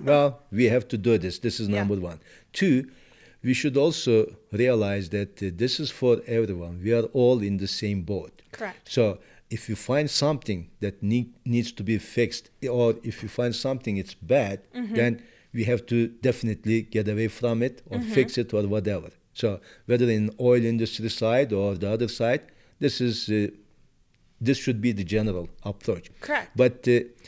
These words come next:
Speaker 1: the other side of the problem is that, uh, if you just say that, uh, "Well, oil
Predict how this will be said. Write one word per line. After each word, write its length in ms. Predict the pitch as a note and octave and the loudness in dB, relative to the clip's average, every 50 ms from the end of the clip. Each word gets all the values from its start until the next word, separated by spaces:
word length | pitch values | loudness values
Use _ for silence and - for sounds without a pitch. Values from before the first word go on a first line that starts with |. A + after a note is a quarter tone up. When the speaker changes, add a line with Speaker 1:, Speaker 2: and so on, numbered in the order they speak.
| - - - - - _ _ _ _ _ _ - | -20 -20 -20 -20 -20 _ _ _ _ _ _ -4
Speaker 1:
the 140 | G2+ G#2 A2 C#3 | 0 4 6 6
other 140 | E3 A3+ G3+ | 6 4 2
side 460 | - - E3+ C#3 A2 G2 - - - - - _ _ _ _ _ _ _ _ _ _ - | 0 2 2 2 2 0 -2 -6 -10 -20 -20 _ _ _ _ _ _ _ _ _ _ -4
of 160 | - A2 - - | -4 -4 -4 -4
the 60 | A2 | -8
problem 520 | - - - C#3+ D#3+ D#3 C3 B2+ A2+ G#2+ | -8 -4 -2 0 0 2 2 2 2 2
is 200 | A2 A2+ A2 G2 F#2 | 2 2 0 2 2
that, 280 | A2+ G#2 G#2+ G#2 - - - A2 | 2 2 2 2 -2 -4 -2 0
uh, 60 | G#2+ G#2+ - - - - _ - _ _ - | 0 0 0 -4 -14 -20 _ -20 _ _ -2
if 300 | D3 B2+ B2 B2+ - G3+ | 0 0 0 0 -2 -4
you 100 | G#3+ F3+ | -4 0
just 240 | D#3 D#3 D3+ - - | 2 2 2 2 2
say 160 | - C#3+ C#3 C#3 B2 C3 | 2 2 2 4 4 6
that, 200 | B2+ B2+ B2 - - - | 4 4 4 2 -2 0
uh, 240 | B2 A#2+ A2+ - - - _ - | 2 2 2 2 -4 -14 _ -4
"Well, 380 | - D#3+ E3+ F3 D#3 B2 - - - | -2 0 2 2 2 0 -4 -2 2
oil 280 | C3 C3+ C#3+ D3+ C#3 | 4 6 6 6 4